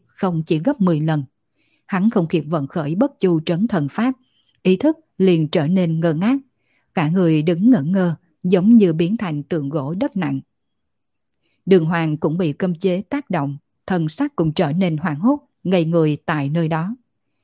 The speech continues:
Giữa không trung, Kính Hà Long Vương vừa ngăn cản Lục Hóa Minh công kích, vừa chú ý tình hình dưới mặt đất. Nhìn thấy Thẩm Lạc bị cấm chế khống chế, thì âm thầm nhẹ nhở-, nhẹ nhàng thở ra.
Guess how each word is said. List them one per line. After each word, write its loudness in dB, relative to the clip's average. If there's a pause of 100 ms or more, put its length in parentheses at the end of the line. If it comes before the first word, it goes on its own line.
(180)
Giữa 4
không 0
trung, 0 (340)
Kính 4
Hà 2
Long 0
Vương 0 (120)
vừa 2
ngăn -2
cản -4
Lục -2
Hóa -6
Minh 2
công -4
kích, 0 (520)
vừa 4
chú 2
ý 2
tình 0
hình -2
dưới 0
mặt 0
đất. 0 (580)
Nhìn 2
thấy 0
Thẩm -2
Lạc -2 (100)
bị 0
cấm -4
chế -2
khống -4
chế, -2 (420)
thì 4
âm 0
thầm -2 (120)
nhẹ 0
nhở-, -2 (160)
nhẹ 0
nhàng 0
thở -2
ra. 0